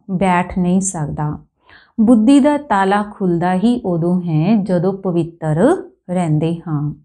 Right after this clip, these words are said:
ਇਹ ਪਵਿੱਤਰ ਬਣਨ ਨਾਲ ਸਭ ਬੁੱਧੀ ਤੋਂ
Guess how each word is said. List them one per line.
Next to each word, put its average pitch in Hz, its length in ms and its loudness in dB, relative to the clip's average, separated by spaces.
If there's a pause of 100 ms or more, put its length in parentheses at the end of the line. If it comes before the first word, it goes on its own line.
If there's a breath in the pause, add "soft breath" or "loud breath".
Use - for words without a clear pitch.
(600 soft breath)
ਇਹ 285 40 2
ਪਵਿੱਤਰ 254 640 2
ਬਣਨ 185 360 2
ਨਾਲ 160 540 0
ਸਭ - 380 0
ਬੁੱਧੀ 202 580 2
ਤੋਂ 190 520 2